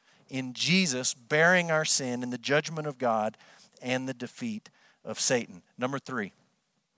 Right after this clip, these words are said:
the cross resulted in Jesus drawing all people to himself. Drawing all people to himself. I'm using Jesus' words. John twelve, verse thirty-two,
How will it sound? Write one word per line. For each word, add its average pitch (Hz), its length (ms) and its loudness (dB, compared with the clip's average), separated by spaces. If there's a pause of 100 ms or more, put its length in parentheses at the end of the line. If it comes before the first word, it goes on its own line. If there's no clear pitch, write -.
(180)
the 113 100 -10
cross 147 400 0
resulted 131 460 -2
in 123 160 -4
Jesus 117 420 -4
drawing 120 680 -4
all 127 300 -4
people 107 540 -12 (680)
to 113 140 -20
himself. 95 640 -8 (1400)
Drawing 131 400 -2
all 120 120 0
people 127 300 -10
to 127 140 -14
himself. 117 340 -2
I'm 117 140 -6
using 131 320 -2
Jesus' 147 440 -2
words. 135 540 -2 (800)
John 139 320 0
twelve, 135 420 0
verse 131 240 0
thirty-two, 143 680 -4